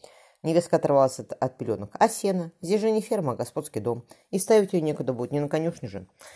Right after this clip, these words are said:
"Да", согласилась Марта, "здесь, здесь и пастись негде. Жаль. Так бы мы и масло свое отбивали, и сыр делали. Ты говорила, что умеешь". "Умею".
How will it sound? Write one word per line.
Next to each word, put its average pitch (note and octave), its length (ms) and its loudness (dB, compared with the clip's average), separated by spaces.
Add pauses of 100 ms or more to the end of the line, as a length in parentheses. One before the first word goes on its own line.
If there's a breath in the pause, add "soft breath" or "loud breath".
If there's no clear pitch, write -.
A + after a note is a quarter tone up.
(260 loud breath)
"Да", G3+ 240 6
согласилась C#3 480 0
Марта, A#2 460 -2
"здесь, F#3 320 0
здесь E3+ 220 2
и - 20 -6
пастись C3 400 -4
негде. A2 320 -4
Жаль. E3+ 340 2 (360 loud breath)
Так F#3+ 140 0
бы F#3 100 6
мы C3+ 140 2
и - 20 0
масло F#3 320 2
свое F3+ 220 0
отбивали, D3+ 360 2
и D#3 60 0
сыр C3+ 240 -6
делали. A2+ 480 -2 (120)
Ты - 60 -10
говорила, E3+ 240 4
что D#3 200 -2
умеешь". A2+ 420 -4
"Умею". A#2 420 0